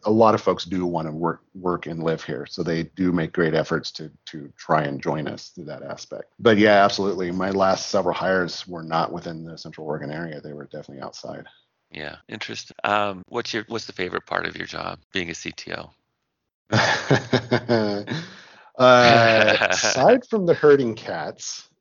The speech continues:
Speaker 1: um, and, you know, it's, I, I love my guys. I have a great, the herding cats is, um, the part I like is that I do get to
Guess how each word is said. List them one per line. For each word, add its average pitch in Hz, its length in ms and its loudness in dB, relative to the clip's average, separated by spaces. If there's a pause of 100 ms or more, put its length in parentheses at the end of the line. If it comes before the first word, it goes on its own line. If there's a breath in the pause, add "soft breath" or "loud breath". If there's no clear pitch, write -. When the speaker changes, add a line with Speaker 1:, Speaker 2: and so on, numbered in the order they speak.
Speaker 1:
um, - 560 -20
and, 92 240 -8
you 92 120 -8
know, 92 120 -2
it's, 85 260 -10
I, 101 120 -2
I 92 200 0
love 87 260 2
my 80 140 -4
guys. 73 300 -4
I 90 80 -2
have 85 80 -4
a 82 40 -6
great, 73 360 -8
the 90 80 -4
herding 87 260 0
cats 78 340 -2
is, 76 160 -12 (120)
um, 80 500 -2
the 92 360 0 (120)
part 185 240 6
I 170 40 8
like 107 420 4
is 92 240 -8
that 98 200 -2
I 107 120 -2
do 113 460 -2
get 104 420 0
to 90 520 -4